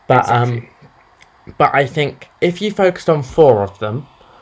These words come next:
Speaker 1: you could have still made the rest of the team feel convincing, and you could have still set up the rest of the team well, while giving the film a better narrative drive. I think it was
Speaker 2: Okay.
Speaker 1: too ambitious,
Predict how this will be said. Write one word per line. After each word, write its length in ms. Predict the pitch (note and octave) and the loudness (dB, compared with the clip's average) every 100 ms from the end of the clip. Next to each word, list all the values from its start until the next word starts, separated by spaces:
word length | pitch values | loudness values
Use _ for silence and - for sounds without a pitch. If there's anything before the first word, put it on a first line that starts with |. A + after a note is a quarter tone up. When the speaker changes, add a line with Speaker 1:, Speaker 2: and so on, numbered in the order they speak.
| - D#3+ | -16 -10
Speaker 1:
you 100 | E3 | -6
could 180 | F3 | -2
have 120 | E3+ E3+ | -2 -2
still 320 | - F3+ G#3 | 0 2 2
made 180 | G#3 G3+ | 0 -2
the 80 | |
rest 320 | D#3+ E3 - C3+ | 0 0 -2 -12
of 60 | |
the 80 | C3 | -12
team 280 | - C3 B2 | -6 -4 -2
feel 200 | B2 A2+ | 0 -2
convincing, 680 | A#2+ G#2+ G#2 G#2 - A2+ B2+ | -2 -6 -6 -8 -8 -6 -4
and 80 | C3 | -6
you 60 | |
could 140 | B2+ B2+ | -8 -10
have 120 | B2 | -6
still 260 | E3 D#3 | 0 0
set 320 | - C#3+ C3 D3+ | 0 -8 -6 -4
up 220 | D3 - | -4 -4
the 120 | A#2 | -4
rest 300 | A2+ A2 - | -4 -8 -16
of 80 | - | -18
the 60 | |
team 520 | G#2+ - A#2+ G#2+ A2 A2+ | -16 -8 -6 -6 -8 -2
well, 440 | C3+ A2 B2 D3+ _ _ _ _ _ _ _ _ _ _ _ _ _ _ _ - | 0 0 -6 -12 _ _ _ _ _ _ _ _ _ _ _ _ _ _ _ -14
while 580 | B2 C#3 D3+ D3 C3 C3 - | -4 2 4 4 2 -6 0
giving 520 | E3 D3+ D3+ C#3+ C3 | 0 2 -2 -4 -2
the 80 | C#3+ | -4
film 520 | C3 C3+ C3 B2+ A#2+ _ _ _ _ _ _ _ _ _ _ _ _ _ - | -2 -2 -2 -4 -6 _ _ _ _ _ _ _ _ _ _ _ _ _ -4
a 80 | B2+ | -4
better 460 | - B2+ - C3 | 0 -2 -2 -4
narrative 580 | B2 A#2+ A#2 A2+ - F#2+ | -2 0 2 0 -2 -6
drive. 340 | - E2 - - _ _ _ _ _ _ _ _ - | -6 -10 -10 -20 _ _ _ _ _ _ _ _ -4
I 100 | C#3 | -2
think 300 | B2+ D3 A#2+ | 0 -2 -4
it 100 | C#3+ | -6
was 140 | B2+ A#2 | -6 -8
Speaker 2:
Okay. 40 | |
Speaker 1:
too 220 | - E3 F#3 | -2 0 2
ambitious, 840 | F#3+ F#3 F#3+ - A2+ B2+ - | 0 -2 -4 -4 -6 -6 -14